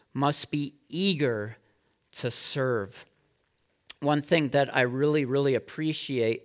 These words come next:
and that drew my attention to Grace Community Fellowship is,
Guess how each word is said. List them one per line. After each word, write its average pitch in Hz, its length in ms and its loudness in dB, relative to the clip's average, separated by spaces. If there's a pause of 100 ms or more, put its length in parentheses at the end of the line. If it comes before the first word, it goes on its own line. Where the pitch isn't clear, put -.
and 123 140 -4
that 127 180 2
drew 151 200 -4
my 147 180 2
attention 127 680 -4
to 127 160 -8
Grace 139 320 -2
Community 131 560 -4
Fellowship 143 840 0 (640)
is, 143 640 4